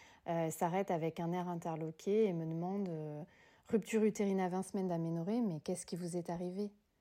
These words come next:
Je lui raconte assez succinctement mon épreuve, euh, je suis au bord des larmes,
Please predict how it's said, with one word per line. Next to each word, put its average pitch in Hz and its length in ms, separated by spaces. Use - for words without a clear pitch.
Je 170 420
lui 160 160
raconte 196 540
assez 175 260
succinctement 190 880
mon 170 200
épreuve, 208 720
euh, 160 280
je 165 160
suis - 200
au 175 80
bord 170 220
des 175 140
larmes, 196 640